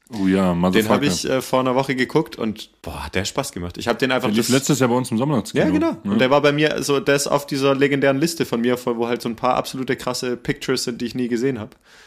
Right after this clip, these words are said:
Speaker 2: Und der war dabei und
Speaker 1: Ridley
Speaker 2: dann
Speaker 1: Scott.
Speaker 2: haben eine Freundin und ich gesagt, "Komm, der ist es heute." Und wir waren so wir waren richtig geflasht.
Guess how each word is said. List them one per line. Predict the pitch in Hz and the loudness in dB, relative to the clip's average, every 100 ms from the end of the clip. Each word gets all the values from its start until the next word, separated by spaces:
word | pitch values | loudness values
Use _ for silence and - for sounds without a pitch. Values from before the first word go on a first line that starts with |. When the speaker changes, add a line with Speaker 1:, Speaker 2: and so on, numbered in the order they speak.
| - _ | -20 _
Speaker 2:
Und | - 110 | -2 2
der | 113 | 4
war | 110 | 6
dabei | 107 104 123 175 | 4 4 2 2
und | - | -2
Speaker 1:
Ridley | 104 - | 0 0
Speaker 2:
dann | |
Speaker 1:
Scott. | 120 - 107 - - 117 | 0 2 2 0 -10 -6
Speaker 2:
haben | 117 | -2
eine | 113 | 0
Freundin | 120 120 123 | 2 2 2
und | 123 | 0
ich | 127 | -2
gesagt, | - 117 117 | 0 0 2
"Komm, | 123 143 160 - | 2 0 -2 -2
der | 110 | 0
ist | 123 | 0
es | 139 135 | -2 0
heute." | 135 143 160 - _ _ _ _ _ _ _ | 0 0 -4 -8 _ _ _ _ _ _ _
Und | - 98 | -4 -2
wir | 85 | -2
waren | 76 78 | -4 -6
so | 76 101 123 - - - _ _ _ _ _ _ _ | -2 -2 -2 -6 -14 -20 _ _ _ _ _ _ _
wir | 107 90 | -8 -4
waren | 85 | -4
richtig | 85 92 - | -4 -8 -8
geflasht. | - 151 175 - | -6 -4 -4 -6